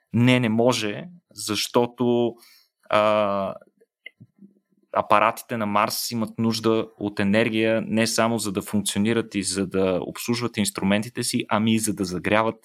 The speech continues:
електрониката си, която в противен случай при големите температурни амплитуди на повърхността на Марс просто би се скапала. Така че, особено свръхниските температури няма да влияят никак добре на електрониката на,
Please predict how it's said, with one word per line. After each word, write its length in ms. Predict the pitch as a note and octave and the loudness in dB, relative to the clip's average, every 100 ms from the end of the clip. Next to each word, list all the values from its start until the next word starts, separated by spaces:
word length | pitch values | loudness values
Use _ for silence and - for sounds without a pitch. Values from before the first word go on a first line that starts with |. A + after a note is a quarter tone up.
| _ - _ | _ -20 _
електрониката 760 | G#2+ G2 - A2+ G#2+ - - | -2 -2 2 2 2 -4 -10
си, 220 | - C3+ - - - - | -8 -8 -8 -16 -20 -2
която 260 | A#2 B2 C#3+ | 0 2 0
в 80 | - | -10
противен 400 | - - C3+ A#2+ | -8 0 0 0
случай 440 | B2 A#2 C3+ C3+ | -4 -2 -2 -2
при 260 | - A2 G#2 - - _ _ | -2 -2 -2 -14 -20 _ _
големите 720 | G#2+ G#2+ A2 C3 C3 A#2+ A2+ | 0 4 4 2 0 0 0
температурни 640 | A2 A2 G#2 - B2+ B2 | -4 -2 -2 -2 -2 0
амплитуди 640 | A2 G2+ F#2+ - C3 A#2 G2+ | 0 -2 -6 -2 -2 0 -4
на 120 | F#2+ | -4
повърхността 500 | G2+ G2 F#2 - A2 | -6 -6 -8 -4 -2
на 80 | F#2+ | 0
Марс 340 | G#2 B2+ - | 0 -2 -4
просто 280 | A2 - G2 | -6 -6 -4
би 100 | G#2 | -4
се 120 | - | -4
скапала. 500 | - F#2+ - D2 - _ - - _ | -2 -2 -2 -6 -8 _ -20 -20 _
Така 220 | - A#2+ | 0 0
че, 500 | A#2 B2 A#2 A#2 A2+ - - | 2 0 2 2 0 -6 -8
особено 460 | B2+ - D3 C#3+ B2 | -4 2 2 2 -2
свръхниските 760 | - C#3 C3 C3+ B2+ - F#2+ | 0 0 2 -2 -2 -2 -2
температури 580 | G#2 G2 G2 - B2 A#2 | -2 -2 -4 0 -2 0
няма 240 | A2+ G#2+ | 2 2
да 60 | G#2 | 2
влияят 360 | G2 G2+ F#2+ - | 0 0 0 -4
никак 180 | G2 | -8
добре 320 | F#2 F2+ F#2+ F#2+ | -8 -4 -2 -2
на 60 | |
електрониката 640 | F#2 F2+ F#2 F#2 - - | -4 -4 -2 -2 -6 -6
на, 280 | F2+ E2+ E2+ | -4 -2 -4